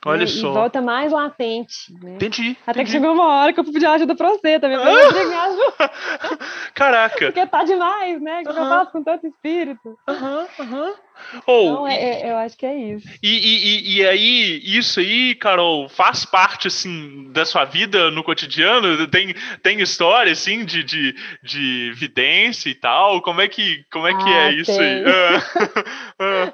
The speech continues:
Speaker 2: Tem sim.
Speaker 1: <laughs>
Speaker 2: Então, assim, eu, eu, eu vejo, né, é, nem, nem, nem sempre eu vejo,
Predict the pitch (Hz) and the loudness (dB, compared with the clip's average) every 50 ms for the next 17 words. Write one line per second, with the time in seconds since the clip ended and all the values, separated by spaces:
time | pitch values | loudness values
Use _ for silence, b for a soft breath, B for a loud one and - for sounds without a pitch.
0 | - - 233 233 285 320 285 - - 285 285 269 302 320 349 - - 415 427 - | -4 -2 0 2 2 0 0 0 0 0 2 2 2 0 0 0 0 0 0 0
1 | - - 370 480 - - - 392 370 381 - - 381 - 415 480 466 427 403 - | -2 -4 -4 -4 -4 -4 -6 -4 -4 -4 -6 -10 -12 -10 -10 -10 -10 -10 -12 -14
2 | 415 403 - - 185 - 220 294 311 349 330 - 277 254 240 233 226 220 226 254 | -16 -16 -18 -18 -18 -12 -8 -6 -6 -4 -2 0 0 2 2 2 0 0 -2 -4
3 | 254 - 247 220 214 214 214 - - 226 247 233 - 196 220 226 226 208 196 220 | -4 -6 -10 -8 -6 -6 -6 -6 -6 -6 -6 -6 -6 -8 -8 -8 -8 -10 -8 -8
4 | 220 220 240 269 311 320 294 277 262 240 226 208 214 233 277 294 - - _ _ | -6 -4 -4 -4 -4 -6 -8 -8 -10 -10 -10 -10 -10 -8 -8 -8 -10 -12 _ _
5 | - 185 208 202 202 202 208 233 262 269 - - 233 240 233 254 285 254 - 240 | -12 -8 -8 -6 -4 -4 -4 -4 -4 -4 -4 -6 -4 -2 -2 -2 -2 -2 -2 -2
6 | 254 302 330 339 - 262 294 320 - 302 262 247 202 214 208 214 240 294 311 294 | -2 -2 -2 -2 -2 -2 -2 -2 0 0 0 0 0 -2 0 0 0 0 -2 -4
7 | 311 320 | -8 -12